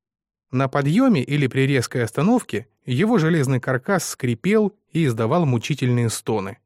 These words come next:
Их отчётливо слышали все сидящие в салоне, особенно те, кто устроился внизу, ближе к двигателю. По этой причине читать в автобусе, как сами понимаете,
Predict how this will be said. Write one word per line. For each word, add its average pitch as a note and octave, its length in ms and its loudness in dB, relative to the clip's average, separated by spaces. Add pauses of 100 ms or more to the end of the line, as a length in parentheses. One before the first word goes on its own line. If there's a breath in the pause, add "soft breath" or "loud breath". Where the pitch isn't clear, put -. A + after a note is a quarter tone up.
(500)
Их E3 240 -2
отчётливо C3 520 -2
слышали C#3 400 -2
все C#3+ 220 -2
сидящие B2+ 540 -2
в - 40 -8
салоне, D3 500 0 (260)
особенно B2 500 0
те, G#3+ 160 0
кто C3+ 200 -4
устроился D3 540 0
внизу, C3+ 440 0 (240)
ближе C3 340 0
к A#2+ 60 -4
двигателю. B2 560 -4 (960)
По D3 80 -2
этой G3+ 260 0
причине A3 600 2
читать G#3+ 420 0
в C#3 60 0
автобусе, G3+ 580 0
как D#3 240 -4
сами B2+ 200 0
понимаете, D3 640 0